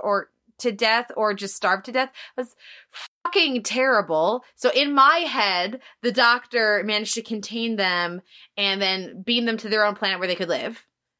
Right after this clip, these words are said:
N-, you know, I don't know how they're gonna live without just completely destroying an ecosystem, but, uh, the, the doctor doctored it and, you know, or shrunk them back down, or I don't know. Or, or at the very least, if they're gonna die, don't have them starve to death and call that a natural death. That's terrible.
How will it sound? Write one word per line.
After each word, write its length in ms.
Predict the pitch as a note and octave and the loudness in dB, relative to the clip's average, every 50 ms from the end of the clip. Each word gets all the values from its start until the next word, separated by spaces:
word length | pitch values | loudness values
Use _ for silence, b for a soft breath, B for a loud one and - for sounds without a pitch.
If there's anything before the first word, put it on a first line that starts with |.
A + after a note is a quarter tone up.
| _ _ _ | _ _ _
N-, 200 | - - F3+ - - | -16 -14 -14 -14 -10
you 140 | - F#3 D#3+ | -8 -6 -6
know, 180 | D3 D3 - - | -4 -6 -6 -4
I 120 | - F#3 | -2 -2
don't 100 | F#3 D#3+ | -2 0
know 80 | F3 A3+ | 0 -2
how 240 | A3+ - G#3 G3+ | 0 0 0 0
they're 120 | F#3+ G3 F#3+ | 0 -2 -4
gonna 160 | F#3+ F3+ F3 | -4 -4 -2
live 140 | E3+ E3 D#3+ | -2 -2 -2
without 300 | E3+ D#3+ F3 E3 D#3+ E3 | -2 -2 -4 -4 -4 -6
just 180 | E3 - - | -10 -16 -18
completely 340 | - F#3 E3+ E3+ E3+ E3 D#3+ | -18 -12 -10 -8 -8 -8 -10
destroying 320 | D3+ - - F3+ D#3+ D#3 E3 | -12 -10 -6 -4 -4 -4 -4
an 120 | D#3 C#3+ | -6 -8
ecosystem, 460 | D#3 D#3 - - D#3 - G3 F#3 F#3 | -10 -10 -12 -14 -10 -6 -6 -4 -2
but, 140 | F#3 F#3+ - | -2 -4 -2
uh, 260 | - - - - G3+ | -2 -2 -4 -4 -4
the, 520 | A#3 A3+ A3 A3 A3+ B3+ B3+ A#3 G#3+ G#3 G3 | -6 -8 -8 -4 0 2 2 2 2 0 -2
the 120 | G3+ A3+ | -4 -2
doctor 340 | G3 B3+ A#3+ B3 B3 - B3 | 2 2 2 2 0 -4 -4
doctored 460 | G3+ A#3 G#3 G3+ - - G3+ F3+ D3 | 0 0 0 0 -2 -4 -6 -4 -2
it 220 | E3 F#3+ A3 - _ _ _ _ _ _ _ | -2 -2 -4 -4 _ _ _ _ _ _ _
and, 440 | - G#3+ G3 F#3+ F#3 F3+ E3+ G3 - _ _ _ - | -2 -2 -2 -2 -4 -8 -12 -16 -20 _ _ _ -10
you 120 | G3+ G3 | -6 -4
know, 320 | F#3 D3+ D3 D3+ F3 G3+ - | -4 -2 -2 -4 -6 -8 -8
or 220 | - F#3+ G3 F#3 | -6 -6 -6 -6
shrunk 320 | F#3 - - A3+ G#3 G3+ G3+ | -6 -6 -4 -4 -4 -4 -4
them 120 | G3 G3 | -6 -4
back 180 | F3+ E3+ - - | -4 -4 -2 -2
down, 160 | E3+ E3 - | -4 -4 -4
or 60 | - - | -4 -2
I 140 | F#3 - F3+ | -2 -2 0
don't 220 | E3 D3 - E3 | -2 -6 -6 -8
know. 260 | D3 C3+ C3+ D#3 B B B B B B B B B B _ - | -10 -8 -8 -8 B B B B B B B B B B _ -4
Or, 100 | F#3 F3 | -2 0
or 140 | C#3 G#3 A#3 | 2 2 0
at 120 | A#3 A3 | 0 0
the 240 | A#3 C#4+ C#4+ F#4 D4+ | -2 -2 -2 -2 -2
very 320 | C4 C#4+ F#4+ F#4+ F#4+ F#4+ | 0 2 4 4 4 4
least, 220 | F#4 F4 E4 - D4+ | 2 0 -2 -4 -4
if 80 | C4+ | -4
they're 100 | B3+ D#4 | -4 -2
gonna 240 | B3+ D4 D4 C#4+ C4+ | -2 -2 -2 -2 -2
die, 220 | C4 D4+ C#4 C#4+ C4+ | -2 -2 -2 -2 0
don't 220 | D4+ D#4+ D#4+ C#4 | -2 -2 -2 -4
have 180 | D4 D#4+ D4 C4+ | -4 -6 -6 -6
them 120 | C#4+ B3+ | -8 -8
starve 600 | - - - - - - A#3+ A3+ C4 C#4 C4 B3 | -8 -8 -8 -6 -2 2 4 4 4 2 0 -4
to 80 | - G3+ | -4 -2
death 180 | G#3+ G3+ G3 | -2 -2 -2
and 80 | G#3+ G#3 | -4 -8
call 160 | G3 G#3+ A3 | -8 -4 -2
that 100 | A3 G#3 | -2 0
a 100 | G3+ F#3+ | -2 -2
natural 520 | F#3+ F#3 F#3 F#3+ G#3 G3+ - - G#3 F#3 | 0 0 0 0 0 -2 -4 -8 -8 -6
death. 320 | E3 - G#3 F#3+ E3 D3+ - | -4 -2 0 0 0 -2 -4
That's 260 | - G3 F3+ - _ _ | -6 -6 -6 -8 _ _
terrible. 720 | - - - C4+ B3+ A#3 G#3 - - - A#2+ - G#3 B | -16 -8 -4 -2 0 0 0 -2 -4 -8 -12 -12 -12 B